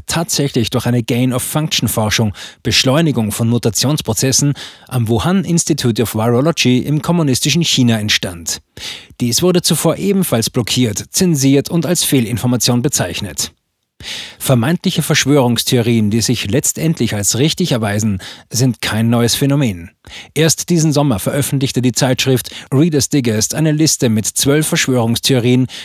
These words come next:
die sich tatsächlich als wahr herausstellten.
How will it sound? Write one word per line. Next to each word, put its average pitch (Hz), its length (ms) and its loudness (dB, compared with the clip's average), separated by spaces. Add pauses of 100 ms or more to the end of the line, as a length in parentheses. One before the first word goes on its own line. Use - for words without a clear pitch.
(120)
die 135 60 0
sich 143 220 0
tatsächlich - 680 -2
als 156 240 -2
wahr 113 180 0
herausstellten. 98 880 -4